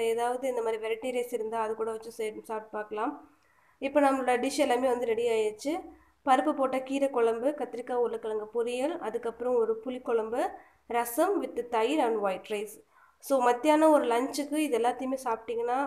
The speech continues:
நல்ல ஒரு full மீல் சாப்பிட்ட மாதிரி இருக்கும். ஒண்ணு கூட ஒண்ணு combination அவ்வளோ சூப்பரா இருந்தது. எல்லாமே ரொம்ப நல்லா இருந்தது. உப்பு, காரம், புளிப்பு எல்லாமே எனக்கு கரெக்டா பக்காவா இருந்துச்சு.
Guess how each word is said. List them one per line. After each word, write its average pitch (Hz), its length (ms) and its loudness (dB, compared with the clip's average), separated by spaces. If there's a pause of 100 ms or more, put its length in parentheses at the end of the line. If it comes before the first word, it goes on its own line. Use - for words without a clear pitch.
(200)
நல்ல 240 280 -2
ஒரு 240 160 0
full 254 260 -6
மீல் 254 260 -2
சாப்பிட்ட 240 260 -4
மாதிரி 226 260 0
இருக்கும். 247 360 -2 (680)
ஒண்ணு 294 260 6
கூட 330 240 4
ஒண்ணு 262 200 4
combination 269 600 6
அவ்வளோ 240 300 0
சூப்பரா 240 340 -4
இருந்தது. 226 320 0
எல்லாமே 247 420 2
ரொம்ப 226 260 -2
நல்லா 214 280 -2
இருந்தது. 208 400 -8
உப்பு, 226 260 -4
காரம், 220 400 -2
புளிப்பு 220 360 -2
எல்லாமே 233 340 0
எனக்கு 226 160 -6
கரெக்டா 214 260 -8
பக்காவா 220 400 -6
இருந்துச்சு. 208 340 -6